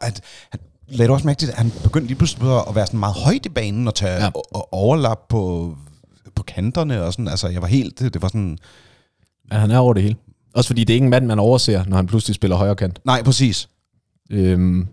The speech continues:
Speaker 2: men ja, han spillede godt igen.
Speaker 1: Ja.
Speaker 2: Og det, han bliver også gjort god af, at der ikke er nogen midtbane, så der er masser at lave for
Speaker 1: Ja,
Speaker 2: centerforsvar.
Speaker 1: præcis.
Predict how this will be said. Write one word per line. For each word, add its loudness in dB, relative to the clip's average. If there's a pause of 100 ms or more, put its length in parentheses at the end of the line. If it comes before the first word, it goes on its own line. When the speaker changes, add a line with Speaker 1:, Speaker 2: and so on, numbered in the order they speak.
Speaker 2:
men 0
ja, 4
han 0
spillede 2
godt 2
igen. -2
Speaker 1:
Ja. 0 (240)
Speaker 2:
Og -4
det, 0
han 2
bliver 4
også 2
gjort 2
god 4
af, 2
at -6 (140)
der -2
ikke 0
er 0
nogen 2
midtbane, 0
så -8
der 0
er 0
masser 2
at -4
lave 0 (100)
for -6
Speaker 1:
Ja, 2
Speaker 2:
centerforsvar. -4
Speaker 1:
præcis. -6